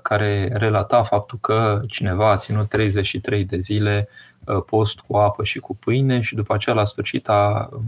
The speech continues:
băut un pahar amestecat cu un pic de lapte și că ce-au sărit la el alții că a stricat postul și nu știu ce, și lua apărarea și spunea:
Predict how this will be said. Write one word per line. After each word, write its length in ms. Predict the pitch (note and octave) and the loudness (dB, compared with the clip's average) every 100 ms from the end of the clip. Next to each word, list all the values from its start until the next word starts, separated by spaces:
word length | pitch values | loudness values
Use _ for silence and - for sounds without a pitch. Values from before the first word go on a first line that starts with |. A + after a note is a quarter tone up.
| G#2+ G#2 | -4 -4
băut 240 | G#2 G#2+ G#2 | -2 -2 -2
un 100 | G#2 | -6
pahar 420 | G2+ G#2+ G2+ G2+ | 0 2 2 0
amestecat 480 | A2+ G2 - G2+ G2+ | -4 -4 -4 -2 -2
cu 100 | - | -4
un 60 | A2 | -6
pic 240 | - - | -4 -4
de 220 | - G2 C3+ | -4 -6 -4
lapte 500 | A#2 A#2+ - - C#3 - - - - | 2 2 2 0 0 -2 -20 -20 -18
și 120 | - | -8
că 100 | - | -4
ce-au 200 | G#2 B2 | 0 2
sărit 380 | A2 G#2+ A2 G#2+ | 2 2 2 0
la 160 | G2+ | 0
el 300 | F#2+ G#2+ G#2+ | 2 2 2
alții 380 | F#2 G#2+ A2+ - | 4 4 2 -4
că 140 | F#2+ G2+ | -6 -2
a 140 | F#2 | -2
stricat 420 | - - - G2+ | -4 -4 -2 -2
postul 300 | - G2+ - | 0 -2 -4
și 120 | G#2+ | -6
nu 60 | - | -6
știu 180 | - A2+ | -6 -6
ce, 160 | C3 | -2
și 160 | D#3 - | 0 2
lua 200 | C3+ C#3+ | 4 4
apărarea 460 | B2 G#2 G2+ C3 A#2+ | 4 2 2 4 2
și 140 | - | -2
spunea: 420 | - A#2+ B2+ C#3 | -6 0 2 2